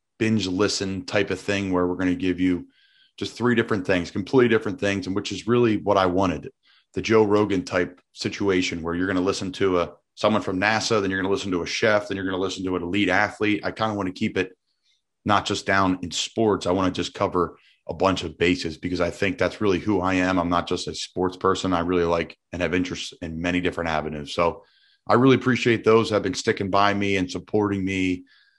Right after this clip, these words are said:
uh, through the years, on the field, off the field. And I, I'd like to make a shout out to my parents, Karen and Dave, my brother Curry, my fiance Sydney, and, and all those, the coaches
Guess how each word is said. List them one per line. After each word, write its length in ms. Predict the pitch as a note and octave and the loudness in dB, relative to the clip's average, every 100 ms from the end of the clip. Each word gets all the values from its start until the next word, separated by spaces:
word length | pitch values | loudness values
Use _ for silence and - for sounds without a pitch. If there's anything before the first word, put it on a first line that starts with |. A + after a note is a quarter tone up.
| _ - | _ -12
uh, 180 | E2 E2 | -10 -10
through 340 | - G#2 A2 | -8 -2 0
the 100 | G2 | 0
years, 440 | F#2 F#2+ F#2 E2+ - | 0 2 2 0 0
on 220 | G#2 A2 | 0 2
the 60 | G2+ | 0
field, 440 | - G#2+ G2+ G2 | 0 2 2 2
off 280 | G2 G2+ - | 2 2 0
the 80 | F#2 | -8
field. 600 | - G2+ G2+ G2 F#2 - _ _ _ _ _ _ _ _ F2+ | -4 0 0 0 -4 -10 _ _ _ _ _ _ _ _ -4
And 480 | F#2 F2+ F2 F2 F2 | -2 0 -2 -4 -4
I, 80 | F#2 | -4
I'd 160 | F#2 | -2
like 160 | F#2+ F#2+ | -2 -2
to 80 | G2 | -2
make 140 | F#2 | -2
a 40 | |
shout 220 | - G#2 F#2+ | 2 4 4
out 120 | F2+ | 2
to 80 | G2 | 0
my 140 | F2 | 0
parents, 360 | G#2+ G#2 G2+ - | 0 0 0 -2
Karen 300 | G2+ G2 F#2+ | -2 0 0
and 100 | F2+ | 0
Dave, 240 | G2+ G2+ | 2 2
my 140 | F#2 | 0
brother 280 | E2+ G2 F#2 | 0 0 0
Curry, 360 | F2 G#2 G#2 G#2 | 0 0 2 2
my 200 | F#2 F2 - _ - | 0 -2 -8 _ -6
fiance 420 | G#2 G2 F#2+ F#2+ | 0 0 0 -2
Sydney, 540 | F2+ G#2+ G#2 A2 G#2+ - _ _ _ _ - | 0 -2 0 -2 -4 -8 _ _ _ _ -6
and, 200 | F#2 F#2 | -6 -2
and 140 | F#2 | -2
all 280 | F2 G#2+ A2 | 2 4 4
those, 640 | G2 G#2 G2+ G2+ F#2 - | 4 2 2 2 -2 -6
the 100 | F#2+ | -8
coaches 760 | - G#2+ G#2+ A2 A2 G2+ - | -2 0 2 2 -2 -2 -8